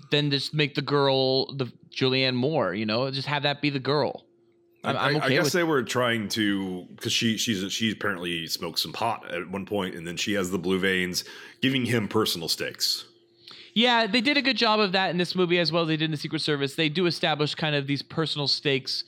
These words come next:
Speaker 2: With his mom
Speaker 1: throughout the
Speaker 2: at the end,
Speaker 1: world.
Speaker 2: yeah.
Speaker 1: But yeah, but even they do establish, like, Brazil early on in the Secret Service so that
Speaker 2: Yeah.
Speaker 1: you come back to it later. They do establish, like, you know, the baseball game.
Speaker 2: Yeah.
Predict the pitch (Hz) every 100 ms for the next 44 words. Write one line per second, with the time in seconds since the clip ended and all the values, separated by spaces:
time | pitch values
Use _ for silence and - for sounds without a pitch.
0 | - 123 113 101 104 156 147 139 165 139
1 | 151 180 170 131 101 80 - - _ _
2 | _ _ - _ 220 254 202 226 240 262
3 | 269 240 202 240 190 262 233 240 220 202
4 | - 185 - _ - - 156 120 147 160
5 | 175 175 - 170 170 156 147 151 160 156
6 | 143 - 170 160 170 156 165 - 143 135
7 | - 131 156 131 139 135 131 156 123 139
8 | 139 135 135 139 143 - 139 131 135 -
9 | 131 123 135 120 120 139 156 151 151 143
10 | 139 139 147 85